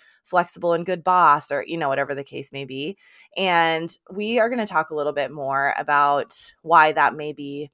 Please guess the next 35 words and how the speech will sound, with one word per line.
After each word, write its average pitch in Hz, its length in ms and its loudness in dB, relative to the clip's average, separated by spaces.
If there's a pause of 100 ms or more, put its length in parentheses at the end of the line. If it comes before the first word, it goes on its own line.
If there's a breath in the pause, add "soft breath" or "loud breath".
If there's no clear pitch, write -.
(160)
shooting 156 340 -6
yourself 147 340 -6
in 143 60 -12
the 147 80 -10
foot 139 340 -2
a 151 60 -4
little 143 220 -4
bit 139 180 -6
later 139 260 -6
on. 135 380 -2 (400 loud breath)
Um, 151 360 2
of - 180 0
course, 160 280 -2
if 175 100 -14
you 165 100 -6
can 160 420 -8
meet 151 500 -8
minimum 160 360 -4
salary 151 420 0
standards 151 400 -6
and 151 80 -14
you 151 60 -12
have 147 280 -2
people 156 300 -8
working 147 340 -8
forty 143 360 -6
or 139 100 -4
more 139 240 -4
hours 143 340 2
a 147 60 -4
week, 139 260 -8
then 147 120 -10
that's 143 220 -4
great. 160 500 -6 (420 loud breath)
Um, 143 480 4